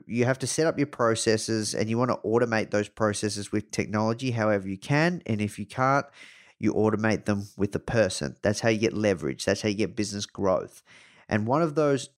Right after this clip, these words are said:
pieces of technology that he talked about, this is, uh, three years ago now, was Zapier.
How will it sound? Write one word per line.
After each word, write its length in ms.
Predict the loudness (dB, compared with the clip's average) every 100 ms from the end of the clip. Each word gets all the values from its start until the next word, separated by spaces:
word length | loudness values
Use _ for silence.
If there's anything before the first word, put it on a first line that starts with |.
| -10
pieces 340 | -2 -2 0 -2
of 140 | -2
technology 640 | -2 0 2 2 2 0
that 100 | 0
he 80 | 0
talked 340 | 0 -2 -2
about, 420 | 0 2 2 0 -4 _ -8
this 180 | -6
is, 160 | -6 -10 -10 -6
uh, 260 | -4 -6 -10
three 380 | -8 -2 0 0
years 280 | 0 0
ago 200 | 2 2
now, 260 | 2 2 2
was 240 | 2 0
Zapier. 500 | 2 0 0 -2 -2